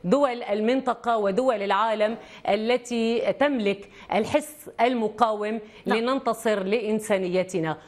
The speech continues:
Speaker 1: وما الحديث عن صفقة القرن اليوم إلا هذا الخوف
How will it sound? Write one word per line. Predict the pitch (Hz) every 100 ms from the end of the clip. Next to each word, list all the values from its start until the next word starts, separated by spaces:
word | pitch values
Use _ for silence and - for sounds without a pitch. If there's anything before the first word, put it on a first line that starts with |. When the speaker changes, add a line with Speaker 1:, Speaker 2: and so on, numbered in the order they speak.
| - -
Speaker 1:
وما | 190 294 302
الحديث | - 254 254 269 240
عن | 196 - 185 262 233
صفقة | - 285 - 220 208
القرن | 196 196 269 220
اليوم | 208 202 220 247 285 - - -
إلا | 233 233
هذا | 208 254 233 233
الخوف | 226 294 339 330 403 -